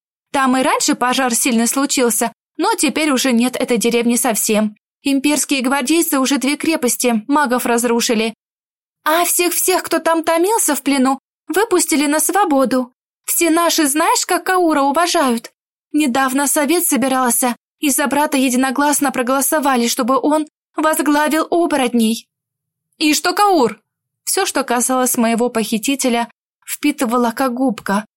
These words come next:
Очень удачно я встретила Кьяру, хоть новости о нём узнаю какие-нибудь. Сказал, что подумает.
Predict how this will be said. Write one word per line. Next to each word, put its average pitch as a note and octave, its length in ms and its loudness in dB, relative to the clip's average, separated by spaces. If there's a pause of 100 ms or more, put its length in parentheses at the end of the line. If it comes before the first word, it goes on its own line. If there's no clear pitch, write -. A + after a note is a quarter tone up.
(240)
Очень C4+ 280 2
удачно C4 440 0
я A#3 180 2
встретила A#3 540 0
Кьяру, A#3 480 0 (300)
хоть D#4 260 -2
новости C#4+ 420 0
о A#3+ 80 0
нём A#3 220 2
узнаю A3+ 340 -2
какие-нибудь. A3 800 0 (380)
Сказал, G#4+ 520 0
что F4 120 -2
подумает. E4 720 0